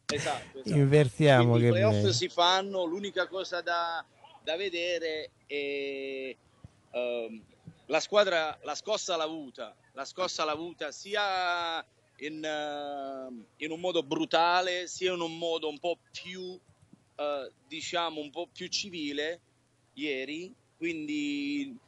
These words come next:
Speaker 1: non c'è nulla adesso che possa, secondo me, che possa dar fastidio sia all'allenatore, sia alla squadra, come giornalisti, come commenti, come tifosi. S-,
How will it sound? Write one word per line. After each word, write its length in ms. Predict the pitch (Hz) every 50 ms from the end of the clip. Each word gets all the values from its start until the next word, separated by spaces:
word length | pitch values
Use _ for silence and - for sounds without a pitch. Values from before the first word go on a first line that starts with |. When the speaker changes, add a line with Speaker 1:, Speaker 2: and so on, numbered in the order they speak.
| _ _ _ -
Speaker 1:
non 60 | 165
c'è 160 | 170 - 208
nulla 300 | 202 202 220 226 208 185
adesso 340 | 165 165 185 175 - - 156
che 140 | 127 156 151
possa, 1000 | - - 160 156 - - 170 156 156 156 151 151 151 151 147 147 147 143 143 - -
secondo 440 | - - 143 123 156 170 165 151 151
me, 140 | 151 135
che 100 | - 131 123 -
possa 440 | - 165 156 - - - 165 156 147
dar 200 | 143 151 147 -
fastidio 680 | - - 147 135 - - - 175 170 175 160 160 151 135
sia 320 | - - 160 _ - 175
all'allenatore, 920 | 170 165 151 151 151 147 147 139 135 120 147 165 175 170 165 160 143 131 117
sia 180 | - 151 147
alla 140 | 147 143 131
squadra, 600 | - - - 143 151 151 151 147 147 139 139 135 135
come 280 | - 143 135 139 135
giornalisti, 920 | 123 143 143 143 135 135 131 127 131 143 147 147 143 139 131 - - - 131 -
come 260 | 135 135 135 135 120 _ _ _ _ _
commenti, 720 | _ - 151 143 139 143 147 147 143 143 143 139 131 127 135
come 300 | - - 139 139 143 139
tifosi. 760 | - - 139 131 - - 151 147 143 139 135 - - 139 127 - - - - - - - 1077 1077 880 - -
S-, 180 | - - - -